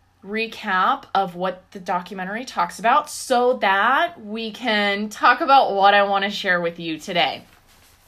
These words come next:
So buckle up, hang tight, here we go. In nineteen eighty-eight,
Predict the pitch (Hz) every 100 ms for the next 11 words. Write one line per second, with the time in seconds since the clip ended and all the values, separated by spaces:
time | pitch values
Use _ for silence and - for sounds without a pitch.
0 | - - 214 196 269 294 302 254 233 -
1 | - - - - 247 262 262 247 196 185
2 | 180 _ _ - - _ 226 214 190 196
3 | 143 - - _ _ _ - - - -
4 | 240 240 233 208 214 240 254 233 240 -
5 | 208 226 190 160 196 - -